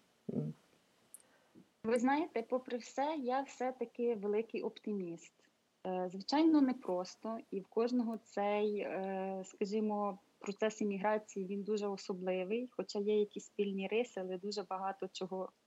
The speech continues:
є інакшого. Е,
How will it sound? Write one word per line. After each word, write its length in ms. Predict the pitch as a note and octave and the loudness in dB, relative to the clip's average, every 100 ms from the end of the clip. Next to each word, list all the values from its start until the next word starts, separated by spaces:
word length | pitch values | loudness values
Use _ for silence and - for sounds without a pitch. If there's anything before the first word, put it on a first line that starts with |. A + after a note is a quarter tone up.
| _ - | _ 0
є 120 | G3+ | 0
інакшого. 800 | - F#3 F3+ F3 - G#3+ A3+ C4 _ _ _ _ _ _ - - - _ _ _ _ _ _ _ _ - | 2 -2 -2 -4 -8 -4 -4 -4 _ _ _ _ _ _ -20 -20 -20 _ _ _ _ _ _ _ _ -2
Е, 480 | A3 G#3+ G#3 G#3+ G#3+ | 2 4 4 2 2